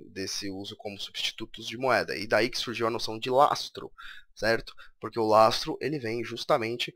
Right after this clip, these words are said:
da necessidade de ter uma determinada gramatura de metal precioso pra que aquele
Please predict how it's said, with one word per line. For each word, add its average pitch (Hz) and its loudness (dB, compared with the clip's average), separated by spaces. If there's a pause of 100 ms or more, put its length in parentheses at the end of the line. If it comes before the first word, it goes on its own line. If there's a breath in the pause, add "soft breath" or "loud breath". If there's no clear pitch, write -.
(320 loud breath)
da 107 4
necessidade 117 2
de 113 -8
ter 113 -4
uma 110 -2
determinada 107 0
gramatura 123 -2
de 101 -10
metal - -6
precioso 123 -4
pra 107 2
que 110 -6
aquele 98 -6